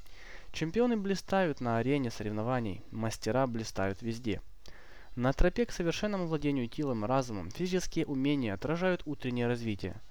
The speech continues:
Спортсмены-мастера могут оставаться незамеченными, потому что их таланты видны только для тех, кто понимает.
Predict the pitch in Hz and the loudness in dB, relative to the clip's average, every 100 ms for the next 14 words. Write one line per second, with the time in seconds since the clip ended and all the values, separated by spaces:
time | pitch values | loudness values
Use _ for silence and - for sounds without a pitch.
0 | - - - - - - 113 - 143 135 | -12 -12 -12 -12 -8 -4 -2 0 0 0
1 | 110 - 139 160 175 185 185 - 139 - | -2 -2 2 2 0 -4 -6 -4 -4 0
2 | 120 151 - - - 139 160 165 170 165 | 2 0 -2 -8 -4 -4 -2 0 0 -2
3 | 123 107 90 107 107 107 113 110 107 104 | -2 -4 -4 -4 -4 -2 -2 -2 -4 -4
4 | 123 135 139 - 120 175 180 175 147 120 | -2 0 -2 -6 -2 -2 0 -2 0 0
5 | 107 101 139 147 - - 196 196 190 170 | 0 0 0 -2 -4 -6 -4 -2 0 0
6 | 107 - | -2 -6